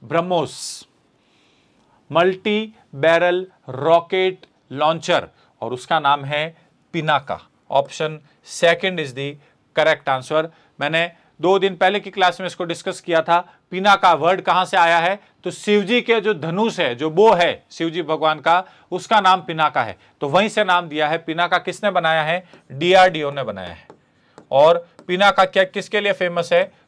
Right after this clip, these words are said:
तो ये क्या करते हैं, पिनाका जो है ये चवालीस सेकंड में, फ़ोर्टी फ़ोर सेकंड्स में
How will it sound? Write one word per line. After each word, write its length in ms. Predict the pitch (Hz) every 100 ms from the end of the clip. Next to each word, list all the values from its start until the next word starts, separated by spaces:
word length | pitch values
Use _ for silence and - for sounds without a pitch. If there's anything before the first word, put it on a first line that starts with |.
| _ -
तो 300 | 190 208 208 _ 160
ये 120 | 190
क्या 180 | 196 185
करते 260 | 165 - 160
हैं, 300 | 160 196 - _ _ _ -
पिनाका 360 | 185 202 196
जो 140 | 185 185
है 80 | 180
ये 220 | 202 226 _ _ -
चवालीस 520 | 208 247 254 254 240
सेकंड 320 | 190 185 180
में, 160 | 151 95 - _ -
फ़ोर्टी 460 | 185 180 - 240
फ़ोर 480 | - - 208 202 104 - _ _ _
सेकंड्स 560 | - 165 151 175 160 139
में 260 | 156 180